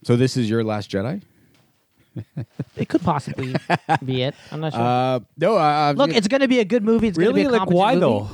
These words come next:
Speaker 2: I don't know. I don't know. I
Speaker 3: You're
Speaker 2: don't
Speaker 3: just
Speaker 2: know
Speaker 3: like,
Speaker 2: why.
Speaker 3: "Meh." For, for, for this one or for this, this series of Spider-Man movies?
Speaker 2: I don't know. I don't know what it is.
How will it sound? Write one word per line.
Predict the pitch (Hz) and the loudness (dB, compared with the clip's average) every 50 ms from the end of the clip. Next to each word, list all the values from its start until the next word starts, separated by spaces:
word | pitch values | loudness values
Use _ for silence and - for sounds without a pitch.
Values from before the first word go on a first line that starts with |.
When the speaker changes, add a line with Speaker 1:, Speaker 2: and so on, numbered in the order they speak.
| - - | -6 -2
Speaker 2:
I | 190 | 0
don't | 233 277 302 | 2 2 2
know. | 403 415 - - _ _ | 2 0 0 -4 _ _
I | - 185 175 | -2 0 0
don't | 175 151 185 190 196 202 190 | 0 2 0 2 2 2 2
know. | 185 185 165 147 127 135 | 2 2 2 2 0 0
I | 175 | 0
Speaker 3:
You're | 185 | 0
Speaker 2:
don't | 170 220 | 2 2
Speaker 3:
just | 214 208 | 0 2
Speaker 2:
know | 220 208 | 0 0
Speaker 3:
like, | 151 139 127 | 0 0 0
Speaker 2:
why. | 190 | 2
Speaker 3:
"Meh." | 190 196 208 226 254 294 302 285 - - - - - - _ _ _ _ _ _ _ _ | 2 4 4 2 2 2 0 0 -4 -8 -20 -20 -20 -20 _ _ _ _ _ _ _ _
For, | - - 196 233 214 165 | -4 0 0 0 0 0
for, | - - 170 175 - 202 202 196 | -6 -12 -12 -4 0 0 0 0
for | - - 185 175 | 0 0 0 2
this | 190 220 220 - | 2 0 0 2
one | 269 285 294 277 | 0 0 2 2
or | 196 190 190 196 185 165 | 2 2 2 2 0 0
for | - - 180 175 170 | 0 0 0 2 2
this, | 151 160 170 165 - - | 2 0 -2 -2 -2 -6
this | 196 147 135 143 175 180 - | -6 -4 0 2 2 2 0
series | - - 139 113 101 95 90 87 - - - - | 0 0 0 0 0 -2 -6 -8 -10 -12 -12 -10
of | - 110 - | -12 -12 -10
Spider-Man | - - 123 113 113 113 107 104 95 82 92 90 - - - - - | -2 -2 -2 0 0 -2 -4 -4 -4 -4 -6 -8 -10 -14 -20 -18 -10
movies? | - 92 90 87 87 85 - - - - - - | -8 -6 -6 -6 -6 -10 -12 -18 -20 -20 -12 -8
Speaker 2:
I | 143 147 | -4 -2
don't | 151 151 | 0 2
know. | 165 190 175 123 - _ _ - | 2 2 0 -2 -6 _ _ -6
I | 165 | -4
don't | 180 190 | 0 2
know | 185 | 4
what | 180 180 170 | 4 4 2
it | 175 165 | 4 2
is. | 190 202 170 - - | 2 2 2 -2 -8